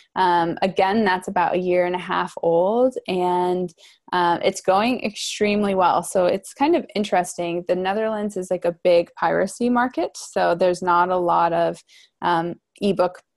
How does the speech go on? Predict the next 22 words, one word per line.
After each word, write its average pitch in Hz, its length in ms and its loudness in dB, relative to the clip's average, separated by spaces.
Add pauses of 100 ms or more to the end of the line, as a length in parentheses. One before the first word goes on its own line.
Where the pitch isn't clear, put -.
purchasing. 320 840 0
And 208 180 -2
so 185 240 2
we 180 180 -2
really 226 260 2
launched 196 340 -2
that 170 200 0
as 175 180 -4
a 175 60 -8
solution 180 580 -6
to 180 180 -4
a 170 60 -2
problem, 165 760 -4 (360)
um, 175 260 -2
in 190 120 -6
close 190 300 -4
partnership 175 600 -4
with 160 160 -2 (260)
Bol, 175 520 2 (160)
who 180 220 0
is, 170 220 -2 (120)
um, 165 420 -4